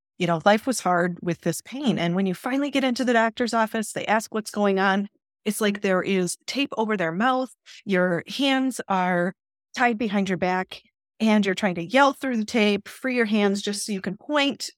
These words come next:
to where this is going on, but you can't. Like, you don't have any way to identify where this pain is coming from. And that would be horrible for most of us.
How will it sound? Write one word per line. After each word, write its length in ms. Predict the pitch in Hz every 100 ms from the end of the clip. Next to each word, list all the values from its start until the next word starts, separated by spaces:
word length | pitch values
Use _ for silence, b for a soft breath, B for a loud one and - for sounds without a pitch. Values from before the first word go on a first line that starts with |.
| 180
to 300 | - 240 226
where 300 | 202 220 220
this 160 | 214 214
is 120 | 208
going 220 | 208 208
on, 280 | 208 202 202
but 200 | 214 208 208
you 240 | 185 202
can't. 580 | 202 - 233 233 - -
Like, 240 | 208 185 -
you 140 | 196
don't 320 | - 214 240 - _ _ -
have 360 | - 202 196 - -
any 380 | 233 254 262 - _
way 380 | - 202 185 196
to 180 | 190 208
identify 920 | - 185 - 185 170 202 - 156 - 196 - -
where 320 | 196 196 202
this 240 | 196 185
pain 360 | - - 170 175
is 180 | 185 196
coming 400 | - 208 247 160
from. 340 | - - - - -
And 560 | 233 214 214 208 208 - _ -
that 440 | 180 233 240 - _ -
would 360 | 202 233 196
be 380 | 220 214 208 208 202 _ _ _ _
horrible 580 | - 359 480 - - -
for 140 | - 226
most 280 | 208 208 202
of 100 | 156
us. 260 | - -